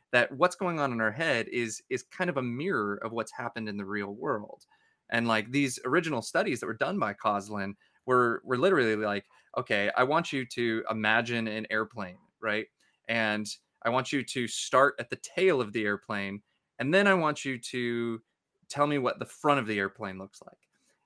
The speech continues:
And they would, it would take them a little bit of time to, to start at the tail and then think about the,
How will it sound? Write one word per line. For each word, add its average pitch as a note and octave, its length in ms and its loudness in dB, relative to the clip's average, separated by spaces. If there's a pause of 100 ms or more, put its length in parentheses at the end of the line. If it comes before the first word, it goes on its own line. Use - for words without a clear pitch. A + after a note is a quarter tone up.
(120)
And C3+ 360 4
they C3+ 260 6
would, C3+ 360 4
it C#3+ 120 2
would C3+ 100 0
take D#3 200 -2
them E3+ 120 -2
a D3+ 60 -2
little C3+ 160 -2
bit D3 100 2
of C3+ 100 -8
time A2+ 460 -4
to, G#2+ 300 -2 (240)
to A2+ 220 -2
start A2+ 300 2
at B2+ 60 -2
the B2 80 -12
tail A2+ 340 2
and A2+ 100 -2
then G#2 140 -4
think A2 180 -6
about A2 280 -6
the, A2 260 -2